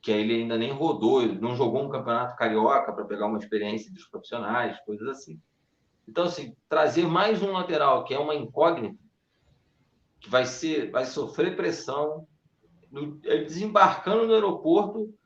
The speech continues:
já vão questionar ele lá, o, o faci-, o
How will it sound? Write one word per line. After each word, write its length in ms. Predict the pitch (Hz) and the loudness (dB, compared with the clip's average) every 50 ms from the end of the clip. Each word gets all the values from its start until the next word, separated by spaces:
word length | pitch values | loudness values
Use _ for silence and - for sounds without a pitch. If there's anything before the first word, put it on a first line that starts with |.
| _ _ _ _ _ _ - | _ _ _ _ _ _ 0
já 160 | 120 147 156 | 2 4 4
vão 240 | 151 143 156 185 185 | 4 4 2 0 0
questionar 580 | 202 196 190 - 208 190 185 185 185 190 180 | 0 -2 -2 -2 -4 -2 -2 0 0 0 2
ele 280 | 170 165 170 175 175 170 | 4 6 6 4 4 2
lá, 340 | 160 151 156 160 165 156 151 | 2 4 4 4 4 2 2
o, 400 | - - - - - - - - _ _ _ _ _ _ _ _ _ _ _ _ _ _ _ _ _ _ _ _ _ _ _ _ | 0 -2 -4 -4 -6 -10 -12 -16 _ _ _ _ _ _ _ _ _ _ _ _ _ _ _ _ _ _ _ _ _ _ _ _
o 100 | 110 113 | -20 -6
faci-, 400 | - 143 147 151 - - 160 - | 0 2 2 2 2 -2 -6 -6
o 540 | 139 131 120 117 113 110 104 101 98 - | -6 -6 -4 -4 -4 -4 -6 -8 -10 -14